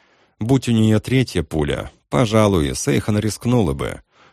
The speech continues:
Подпустила бы охотников поближе и постаралась подстрелить кого-нибудь из них. Быть может, даже саму Валю.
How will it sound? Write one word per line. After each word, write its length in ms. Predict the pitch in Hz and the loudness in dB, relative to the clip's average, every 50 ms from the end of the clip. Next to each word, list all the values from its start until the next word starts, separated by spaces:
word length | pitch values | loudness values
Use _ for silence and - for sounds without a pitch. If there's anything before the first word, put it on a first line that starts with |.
| _ | _
Подпустила 600 | - 127 127 - 147 139 - - - 147 139 107 | -6 -4 -2 0 -2 -2 -2 0 0 2 2 2
бы 160 | 82 78 80 | 2 2 0
охотников 580 | 80 80 - 107 104 95 95 82 - 85 78 - | 0 0 0 -2 -2 -2 -2 -2 -2 -4 -4 -2
поближе 680 | - 82 78 76 80 101 117 107 85 80 76 67 67 - | -4 -4 -2 -2 -2 -2 0 -2 -2 -2 -4 -6 -6 -6
и 100 | - 95 | -6 -4
постаралась 600 | - 107 - - - 110 113 113 110 104 98 - | -4 -4 -4 -2 -2 0 0 2 0 0 -2 -4
подстрелить 580 | - 98 87 - - 107 101 104 104 95 76 - | -8 -10 -8 -6 -4 -4 -2 -2 -2 -4 -4 -4
кого-нибудь 560 | - 80 76 78 78 76 76 73 76 - 82 | -4 -4 -2 -2 -2 -4 -4 -6 -8 -6 -6
из 140 | 80 73 76 | -6 -6 -6
них. 400 | 80 78 62 - - - - _ _ _ | -6 -8 -8 -10 -12 -18 -20 _ _ _
Быть 280 | - 101 104 110 - - | -10 -4 -4 -4 -4 -2
может, 360 | 98 101 101 92 80 87 82 | 0 0 2 2 0 -2 -2
даже 280 | 80 87 82 78 85 80 | 0 -2 0 0 -2 -6
саму 320 | - - 87 82 82 87 | -4 -4 -2 -2 -2 0
Валю. 420 | 85 98 104 - 80 69 62 - | 0 2 2 0 0 -2 -6 -10